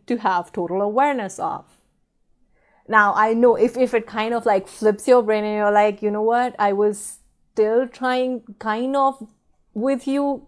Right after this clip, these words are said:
getting what you're saying, but now you don't make sense at all," you're not alone. <laughs> Just keep,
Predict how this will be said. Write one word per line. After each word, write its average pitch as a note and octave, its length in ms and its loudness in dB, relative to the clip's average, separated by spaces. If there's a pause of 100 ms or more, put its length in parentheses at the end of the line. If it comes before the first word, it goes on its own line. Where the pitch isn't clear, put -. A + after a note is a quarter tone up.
getting A#3 300 -2
what B3+ 180 -2
you're C#4 140 -2
saying, C4 380 -2
but G#3+ 160 -4
now F#3 160 -6
you G3+ 120 -2
don't G3+ 220 -6
make G3+ 160 -10
sense G#3 300 -8
at G3 100 -2
all," A3 460 -2 (360)
you're A#3 220 2
not G3+ 220 0
alone. F#3 600 -4
<laughs> D4+ 60 2
Just G4 480 6
keep, - 400 -2